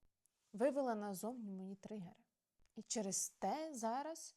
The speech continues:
я маю змогу вилікуватись. І через те зараз я можу бути у своїй силі, тому що я вилікувала ось цю свою слабкість. І я подякую цим людям, і я подякую ось тим обставинам,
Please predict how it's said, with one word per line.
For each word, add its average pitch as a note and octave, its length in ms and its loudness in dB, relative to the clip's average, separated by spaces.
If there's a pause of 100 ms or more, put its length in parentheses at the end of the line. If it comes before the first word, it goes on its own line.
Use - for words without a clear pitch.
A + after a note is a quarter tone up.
я F#3+ 220 -2
маю G3+ 480 0
змогу G3+ 640 -4
вилікуватись. - 800 -8
І - 80 -20
через G#3 300 -2
те A#3 220 0
зараз G#3 640 0 (200)
я G#3 180 -4
можу B3+ 540 0 (800)
бути A#3+ 360 -4
у G3 60 -6
своїй A3 300 -12
силі, A3+ 360 -10
тому G#3 180 -8
що - 220 -8
я F#3 160 -4
вилікувала B3+ 800 -2 (100)
ось - 140 -10
цю A3+ 140 -10
свою F#3+ 300 -8
слабкість. - 720 -6
І G#3 80 0
я F#3+ 100 4
подякую A3 600 2
цим A#3+ 220 -8
людям, B3 260 -6
і G#3+ 80 -4
я G3 80 0
подякую G#3+ 640 0
ось - 120 -6
тим A3 260 -4
обставинам, A#3 680 -6